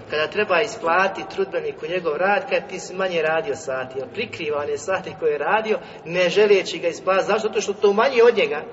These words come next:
od njegovog imetka. Gospodar svjetova, njegove osobine koje su savršene nikada nisu slične osobinama stvorenja.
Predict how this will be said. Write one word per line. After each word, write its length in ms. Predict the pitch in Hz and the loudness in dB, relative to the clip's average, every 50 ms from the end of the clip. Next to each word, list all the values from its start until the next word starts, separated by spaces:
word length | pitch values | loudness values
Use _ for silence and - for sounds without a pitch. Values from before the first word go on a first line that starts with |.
| - - - - - | -14 -14 -14 -2 4
od 60 | 175 | 6
njegovog 400 | 202 220 214 226 214 202 180 190 | 6 6 8 8 6 6 6 2
imetka. 440 | 175 185 190 202 202 196 - - 127 123 - - - - - - | 0 0 0 0 0 -2 -4 -10 -10 -10 -12 -16 -18 -14 -10 -6
Gospodar 380 | 143 139 - 226 240 247 214 | -6 -2 2 2 4 4 4
svjetova, 340 | 180 - 226 220 - 180 165 | 4 4 2 2 2 2 0
njegove 240 | 185 220 214 208 190 | 2 4 4 4 4
osobine 440 | 170 - - 185 180 214 233 208 180 | 4 2 0 -2 0 0 0 0 -2
koje 160 | - 180 165 | -2 -4 -4
su 140 | - - - | -6 -6 -4
savršene 440 | - 208 220 226 208 202 - 180 190 | 0 2 2 2 2 0 0 -2 -2
nikada 360 | 226 220 220 185 175 175 175 | -2 -2 -2 -2 -2 0 0
nisu 260 | 202 226 220 - - | 0 0 -2 -4 -8
slične 340 | - - 233 220 - 196 175 | -10 -8 -6 -6 -4 -6 -6
osobinama 540 | 151 - 170 160 190 196 185 175 196 220 220 - - - - - - | -6 -6 -4 -2 -2 -2 0 0 -2 -2 -4 -6 -12 -18 -20 -20 -20
stvorenja. 600 | - - - - - 170 165 165 165 175 165 151 | -16 -16 -8 0 2 4 6 6 6 4 2 0